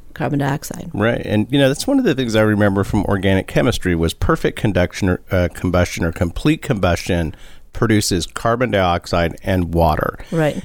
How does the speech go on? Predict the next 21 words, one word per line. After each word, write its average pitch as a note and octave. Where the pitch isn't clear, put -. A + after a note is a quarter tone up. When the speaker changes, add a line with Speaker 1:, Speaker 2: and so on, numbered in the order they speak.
Speaker 2:
And F3+
it's -
incomplete, B2+
uh, G2
combustion G2
that F#2+
produces G2
all F#2+
the F#2
stuff F#2
in, F2+
at F#2+
a, F2+
coming G2
out F2
of D#2+
a D#2+
car F#2
tailpipe E2+
that -
we E2+